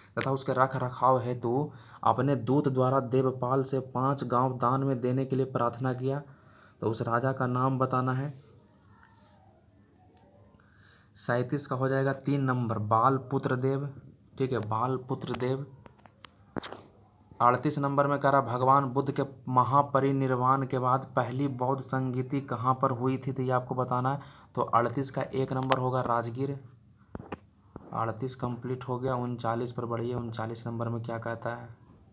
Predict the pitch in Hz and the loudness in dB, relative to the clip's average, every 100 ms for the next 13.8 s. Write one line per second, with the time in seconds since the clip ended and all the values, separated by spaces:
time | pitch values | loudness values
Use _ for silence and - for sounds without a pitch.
0 | - - - _ _ _ _ - - - | -20 -20 -20 _ _ _ _ -20 -8 -8
1 | - _ - - _ - - _ _ _ | -8 _ -20 -20 _ -20 -20 _ _ _
2 | _ - - _ - - - - 127 143 | _ -20 -20 _ -20 -20 -8 2 4 6
3 | - 123 123 143 135 135 123 135 139 131 | 4 2 4 4 4 0 2 4 4 2
4 | 127 127 127 123 139 131 - 127 113 - | -2 0 0 0 -2 -2 0 0 0 -2
5 | 120 - 117 117 139 135 117 120 123 135 | -4 0 -2 0 2 2 6 6 6 4
6 | 127 123 131 123 123 120 127 131 139 135 | 2 4 2 2 -2 0 2 2 0 0
7 | 131 127 127 113 127 123 139 135 110 107 | -2 0 -2 0 0 2 0 0 -2 -4
8 | - - - 110 98 107 127 135 131 127 | -12 -20 -14 -10 -4 0 2 2 0 0
9 | 127 127 131 127 123 135 117 101 - - | 0 0 0 -2 -2 -2 -2 -6 -8 -16
10 | - - - 123 131 135 120 110 120 139 | -20 -12 0 2 2 0 0 4 6 4
11 | 131 123 131 135 123 113 120 123 135 139 | 0 0 0 0 -4 2 4 4 2 0
12 | 135 120 123 120 120 110 110 120 123 131 | 0 0 0 -2 -2 -4 -2 -4 -4 -6
13 | 143 143 143 110 110 - 98 101 | -2 0 0 -2 -2 -6 -10 -10